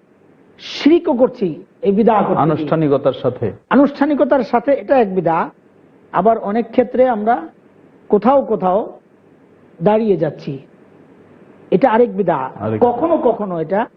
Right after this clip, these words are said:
Speaker 1: শিরক হয়ে যাচ্ছে।
Speaker 2: শিরক হয়ে যায়।
Speaker 1: কিভাবে, একটু ক্লিয়ার করা দরকার যে আমি যখন দাঁড়াচ্ছি, আমি যদি, যদি এই চিন্তায় দাঁড়াই যে শুধুমাত্র রাসূল করিম সাল্লাল্লাহু আলাইহি সাল্লামের সম্মানে আমি দাঁড়িয়ে গেলাম, তাহলে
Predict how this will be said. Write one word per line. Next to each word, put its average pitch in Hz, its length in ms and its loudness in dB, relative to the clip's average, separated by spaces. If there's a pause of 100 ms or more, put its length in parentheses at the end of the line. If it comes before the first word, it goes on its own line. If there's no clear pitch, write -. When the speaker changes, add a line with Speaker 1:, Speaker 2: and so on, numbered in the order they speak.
(120)
Speaker 1:
শিরক 285 420 0
হয়ে 170 200 2
যাচ্ছে। 123 200 0
Speaker 2:
শিরক - 180 -8
হয়ে 95 80 -4
যায়। 98 220 -8 (560)
Speaker 1:
কিভাবে, 202 380 4
একটু 196 260 -10
ক্লিয়ার 208 280 2
করা 165 180 0
দরকার 147 320 -4 (840)
যে 170 80 0
আমি 208 140 4
যখন 226 280 2
দাঁড়াচ্ছি, 185 580 0 (180)
আমি 220 180 2
যদি, 262 220 2
যদি 262 340 0 (320)
এই 262 180 2
চিন্তায় 277 400 2
দাঁড়াই 190 300 -2
যে 180 120 -4
শুধুমাত্র 214 560 2
রাসূল 185 260 0
করিম 185 200 2
সাল্লাল্লাহু 170 340 0
আলাইহি 160 160 -2
সাল্লামের 180 240 -2
সম্মানে 208 400 0
আমি 160 120 0
দাঁড়িয়ে 165 300 2
গেলাম, 151 320 -4 (1040)
তাহলে 202 400 0